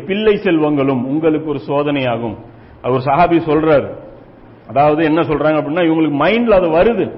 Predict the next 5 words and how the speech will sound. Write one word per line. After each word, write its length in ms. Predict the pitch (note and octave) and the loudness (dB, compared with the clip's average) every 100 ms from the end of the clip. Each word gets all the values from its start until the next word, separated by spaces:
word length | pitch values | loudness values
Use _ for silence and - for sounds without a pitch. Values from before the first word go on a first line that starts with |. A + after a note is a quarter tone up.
| - - - - - - - | -16 -20 -20 -20 -20 -20 -6
குழந்தைங்க 380 | E3 F#3 F3+ E3 | -2 0 0 0
அனாதையா 400 | D#3 D3+ D3+ C#3+ | 2 2 2 2
போயிருவாங்க, 520 | C3 B2 A2+ A2 G2 G#2 - - - - - - - - - - - - - - | 0 0 -2 -2 -6 -8 -20 -20 -20 -20 -20 -20 -20 -20 -20 -20 -20 -20 -20 -2
போருக்கு 480 | D3 E3 D3+ D3 C#3+ | 0 2 0 -2 -2
போனோம்னா 500 | C#3 B2 C3 F3 | -2 -4 -2 -4